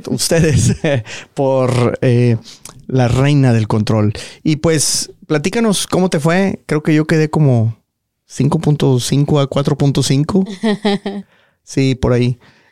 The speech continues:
Speaker 1: Entonces, eh, platícanos cómo te fue, ponnos los, en los comentarios. Si tienes dudas de cómo corregir o necesitas ayuda en cómo corregir una de estos errores en tu empresa,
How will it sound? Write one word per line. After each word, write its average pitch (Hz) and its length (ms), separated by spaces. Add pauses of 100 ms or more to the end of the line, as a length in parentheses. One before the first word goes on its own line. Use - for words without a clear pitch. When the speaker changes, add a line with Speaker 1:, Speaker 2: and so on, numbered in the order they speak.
Speaker 1:
Entonces, 135 680
eh, 127 180
platícanos 147 560
cómo 151 220
te 139 100
fue, 147 260
ponnos 151 360
los, 123 180
en 123 160
los - 300
comentarios. 135 540
Si 147 100
tienes 185 300
dudas 190 500 (340)
de 139 180
cómo 185 320
corregir 151 680
o 151 80
necesitas 135 520
ayuda 143 300
en 139 80
cómo 151 260
corregir 131 440
una 143 180
de 135 80
estos 139 300
errores 123 380
en 127 100
tu 120 80
empresa, 147 500